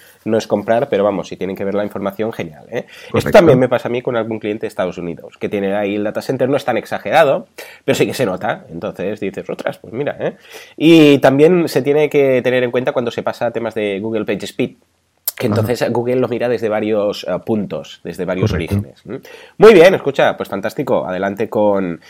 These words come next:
Speaker 1: el tema de los data centers, echarle un vistazo y esperamos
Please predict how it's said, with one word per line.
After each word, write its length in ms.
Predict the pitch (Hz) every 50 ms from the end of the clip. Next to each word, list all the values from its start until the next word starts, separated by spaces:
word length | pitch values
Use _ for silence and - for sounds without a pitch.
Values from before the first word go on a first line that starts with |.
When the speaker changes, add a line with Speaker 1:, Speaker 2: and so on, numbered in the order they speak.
| - _ -
Speaker 1:
el 120 | 95 101 95
tema 220 | 123 120 120 113
de 80 | 107 101
los 100 | 101 98
data 180 | 104 98 101
centers, 320 | - - 110 127 185 180 156
echarle 300 | 107 - 107 104 101 101
un 60 | 101
vistazo 420 | 98 - - 113 - 180 196 196 -
y 120 | 135 120
esperamos 600 | 110 - - 98 92 95 101 113 135 165 165 -